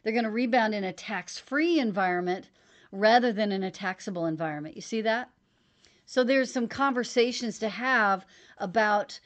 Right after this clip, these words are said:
tax planning. You also wanna make sure that you don't reach certain thresholds when it comes to income-related premium adjustments on Medicare. If you're planning on a long life in retirement and your required minimum distributions are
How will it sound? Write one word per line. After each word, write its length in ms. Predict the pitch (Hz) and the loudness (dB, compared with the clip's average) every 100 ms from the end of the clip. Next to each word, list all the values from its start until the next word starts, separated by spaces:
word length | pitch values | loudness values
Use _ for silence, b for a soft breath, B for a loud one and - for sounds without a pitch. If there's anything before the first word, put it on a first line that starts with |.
| b b b _ | b b b _
tax 400 | - 226 220 - | -8 -2 -2 -2
planning. 500 | - 175 160 143 131 - b b b | -8 -4 -4 -4 -10 -20 b b b
You 180 | 220 240 | 0 4
also 260 | 262 277 277 | 4 4 0
wanna 200 | 240 233 | 0 -2
make 120 | 233 | -4
sure 160 | - 254 | -4 -6
that 140 | 226 | -4
you 80 | 220 | -2
don't 260 | 240 240 | 0 0
reach 260 | 240 240 - | -2 -4 -4
certain 380 | - 240 - 208 | -4 -4 -4 -8
thresholds 720 | - 226 285 285 233 196 190 | -4 0 0 0 0 0 -2
when 180 | 214 214 | -4 -6
it 100 | - | -8
comes 420 | - 254 269 269 | -2 0 0 -2
to 380 | - 220 208 202 B B B B B | -6 -4 -2 -4 B B B B B
income-related 1160 | 233 262 - 247 233 220 226 208 202 202 208 | 4 4 4 2 2 0 0 0 0 0 -4
premium 440 | - 262 269 262 226 | -6 0 2 2 0
adjustments 540 | 196 190 180 220 214 | 0 -2 -2 -4 -2
on 200 | 233 233 | 0 2
Medicare. 600 | 254 277 285 208 156 90 - b b b b b | 2 0 -4 -4 -4 -6 -16 b b b b b
If 140 | 208 208 | -8 0
you're 180 | 254 | 0
planning 400 | 254 262 262 262 | 2 2 2 4
on 100 | 247 | 2
a 60 | 214 | 0
long 560 | 202 214 233 247 247 240 | 2 4 4 4 4 4
life 400 | 240 262 262 247 | 4 4 2 -2
in 100 | 208 | -4
retirement 680 | 208 226 262 320 240 208 185 B B B | -6 -2 2 2 2 0 -6 B B B
and 160 | 226 226 | 0 2
your 120 | 220 | 0
required 480 | 208 - 240 240 240 | -4 4 6 6 4
minimum 240 | 240 233 | 2 0
distributions 680 | 220 220 214 233 240 240 208 | -2 -4 -4 -4 -4 -4 0
are 200 | 190 | 0